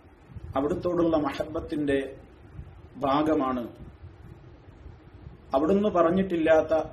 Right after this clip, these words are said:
അവിടുന്ന് പഠിപ്പിച്ചിട്ടില്ലാത്ത ഒരു ആശയം അവിടുന്ന് പറയുകയും പഠിപ്പിക്കുകയും ചെയ്തു എന്ന അർത്ഥത്തിൽ ആരെങ്കിലും പറയുകയോ പ്രചരിപ്പിക്കുകയോ ചെയ്യുക എന്നത്. ഇതെന്ന് ധാരാളമായി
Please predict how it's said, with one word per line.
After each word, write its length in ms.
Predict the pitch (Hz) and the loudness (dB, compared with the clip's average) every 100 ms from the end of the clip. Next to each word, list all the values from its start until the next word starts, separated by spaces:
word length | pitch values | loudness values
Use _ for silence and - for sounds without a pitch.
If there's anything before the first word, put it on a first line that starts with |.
| 135 | -6
അവിടുന്ന് 340 | 139 156 165 | -2 -2 -2
പഠിപ്പിച്ചിട്ടില്ലാത്ത 1000 | - 139 139 170 - - 147 139 143 143 147 147 - | -2 -2 -4 -8 -8 -6 -2 2 2 0 -4 -6 -6
ഒരു 160 | 135 135 | 0 2
ആശയം 440 | 127 135 143 120 95 - - - - - - - - - - - - - - - - - - - - - 131 | 2 0 -4 -8 -10 -16 -20 -20 -20 -18 -18 -18 -20 -20 -20 -18 -16 -16 -18 -20 -20 -20 -20 -20 -20 -6 -2
അവിടുന്ന് 360 | 151 202 202 | 2 2 2
പറയുകയും 540 | 202 170 185 190 196 190 | 2 4 4 2 2 0
പഠിപ്പിക്കുകയും 720 | 160 165 170 190 185 180 180 170 | -2 -2 -4 -6 -4 -4 -4 -4
ചെയ്തു 340 | 165 160 160 160 - | -4 -4 -4 -6 -4
എന്ന 200 | 147 151 | 0 2
അർത്ഥത്തിൽ 520 | 147 147 - 170 - 151 139 - 131 | 2 0 -4 -4 -4 -4 -6 -8 -6
ആരെങ്കിലും 520 | 143 151 147 147 135 127 - | -4 -2 0 0 -2 -4 -8
പറയുകയോ 540 | 135 143 151 143 139 135 | -4 0 0 0 0 -2
പ്രചരിപ്പിക്കുകയോ 880 | - 139 147 156 151 - 139 131 127 | -6 -4 -4 -4 -8 -10 -6 -2 -2
ചെയ്യുക 360 | 127 127 123 123 120 | -4 -8 -6 -2 -4
എന്നത്. 320 | 123 113 104 - - - - - - - - - - - - - - - - - - - - - - - - - - | -4 -10 -12 -14 -20 -20 -20 -20 -20 -20 -20 -18 -20 -20 -20 -20 -18 -18 -18 -20 -20 -20 -20 -18 -18 -20 -20 -10 0
ഇതെന്ന് 360 | 170 214 214 214 196 170 | 4 4 4 -2 -2 2
ധാരാളമായി 840 | 165 170 202 208 202 185 190 | 4 6 8 6 4 0 0